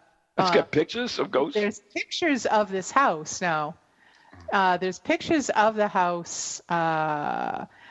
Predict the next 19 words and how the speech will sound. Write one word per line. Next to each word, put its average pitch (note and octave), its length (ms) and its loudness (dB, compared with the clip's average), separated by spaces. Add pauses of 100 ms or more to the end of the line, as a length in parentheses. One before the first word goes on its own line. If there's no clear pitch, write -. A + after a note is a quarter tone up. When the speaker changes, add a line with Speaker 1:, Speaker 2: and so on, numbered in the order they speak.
(180)
Speaker 2:
I G#3+ 100 6
got C#4+ 240 2
this B3+ 200 -4
story, E3+ 640 -2
in D3+ 80 -14
case D3+ 260 -4
you're D#3 100 -6
wondering, D3+ 360 -4
from D#3 280 -4
Ghosts, G3 360 0
the F#3+ 100 2
Paranormal, F3 840 0 (500)
Supernatural, A3 840 2 (320)
Myths, G3+ 460 -2
and F3 180 -2
Legend F3 600 0
by D#3 100 2
Paul E3 260 0
Middleton. E3 560 -4